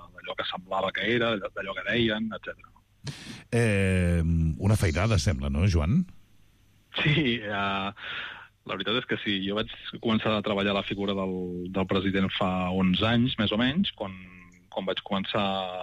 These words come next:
Speaker 1: a plantejar-me una tesi, de, una tesi d'història, i aleshores, doncs, he estat això, uns anys buscant, buscant documentació i després uns dos i mig,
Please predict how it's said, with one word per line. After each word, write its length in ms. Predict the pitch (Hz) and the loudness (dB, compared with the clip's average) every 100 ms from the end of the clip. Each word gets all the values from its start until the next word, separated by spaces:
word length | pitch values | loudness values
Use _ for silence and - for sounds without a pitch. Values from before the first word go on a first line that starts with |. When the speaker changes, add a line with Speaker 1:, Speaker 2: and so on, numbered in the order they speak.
| 90 | -10
Speaker 1:
a 280 | 87 - 120 | -12 -8 -4
plantejar-me 480 | 101 95 98 98 98 95 | -2 -2 0 -2 -2 -4
una 140 | 95 95 | -4 -2
tesi, 340 | 117 110 139 | -2 -2 -4
de, 100 | 123 95 95 - | -6 -10 -12 -18
una 120 | 90 | -16
tesi 180 | 90 90 | -12 -12
d'història, 520 | 90 - 131 131 151 214 - - - - - - - - - _ | -10 -6 -4 -2 -2 -4 -8 -12 -10 -8 -8 -8 -10 -16 -20 _
i 220 | 110 104 104 | 0 4 4
aleshores, 400 | 95 92 92 95 | 2 -2 -6 -6
doncs, 160 | 98 | -6
he 80 | 92 | -8
estat 220 | - 92 | -8 -6
això, 180 | 92 95 90 92 | -4 -4 -4 -6
uns 160 | 95 98 | -4 -2
anys 420 | 98 98 98 - 104 98 | 2 2 2 2 0 0
buscant, 320 | 95 95 95 95 95 101 - - | 0 2 4 4 2 -2 -4 -2
buscant 320 | 92 - 92 | -2 2 2
documentació 800 | 95 95 92 92 90 - 117 120 117 | 4 4 4 4 2 2 2 4 2
i 60 | 98 | 2
després 640 | 90 - 92 92 92 90 - - | -2 -4 -2 0 0 -2 -6 -4
uns 300 | 92 87 - | -4 -4 -2
dos 240 | 95 92 | 0 0
i 80 | 92 | 2
mig, 400 | 101 113 110 | 4 4 4